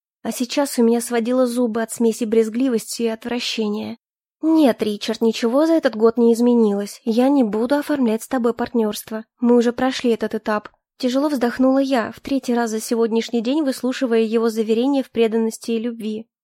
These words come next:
«Но, милая, нам с тобой было хорошо вместе. Я понял свои ошибки и буду ходить с тобой на танцы и посещать энкаунтеры. Вот увидишь, я буду таким, каким ты хочешь, только вернись».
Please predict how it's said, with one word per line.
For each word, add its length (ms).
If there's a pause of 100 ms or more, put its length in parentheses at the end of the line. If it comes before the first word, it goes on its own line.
(300)
«Но, 180
милая, 440
нам 160
с 60
тобой 260
было 180
хорошо 460
вместе. 560
Я 180
понял 340
свои 240
ошибки 500
и 40
буду 220
ходить 320
с 60
тобой 260
на 140
танцы 360
и 40
посещать 440
энкаунтеры. 640 (300)
Вот 260
увидишь, 500
я 140
буду 240
таким, 300
каким 260
ты 120
хочешь, 520
только 280
вернись». 560